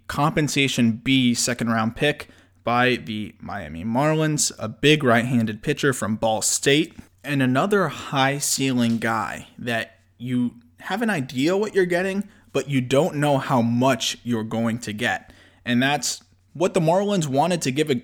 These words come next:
shot here. You could tell there was a trend with the prospects that they selected, either really athletic or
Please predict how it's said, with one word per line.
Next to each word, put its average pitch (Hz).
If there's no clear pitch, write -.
shot -
here. 120
You 113
could 117
tell 165
there 127
was 120
a 110
trend 127
with 139
the 117
prospects 123
that 110
they 117
selected, 123
either 127
really 139
athletic 123
or 117